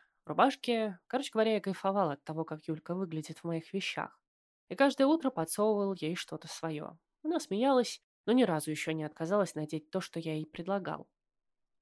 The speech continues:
К работе она меня и близко не подпускала. Единственное, что я мог себе позволить, отслеживать посещение клуба через программу. Администратор у меня все же появился.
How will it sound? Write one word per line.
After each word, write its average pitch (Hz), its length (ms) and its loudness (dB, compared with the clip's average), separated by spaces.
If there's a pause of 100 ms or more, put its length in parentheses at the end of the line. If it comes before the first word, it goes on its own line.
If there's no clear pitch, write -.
(160)
К - 60 -8
работе 247 340 8
она 202 160 6
меня 208 260 4
и 220 60 4
близко 156 440 -2
не 143 100 0
подпускала. 151 680 -8 (140)
Единственное, 180 640 2
что - 160 -4
я 180 100 0
мог 180 180 -2
себе 170 200 -6
позволить, 175 580 0
отслеживать 220 640 -2
посещение 170 720 -4
клуба 214 380 -4
через 165 340 -6
программу. 147 680 -8 (200)
Администратор 254 680 -2
у 165 40 0
меня 156 260 -4
все - 180 -8
же 160 100 -6
появился. 220 720 -2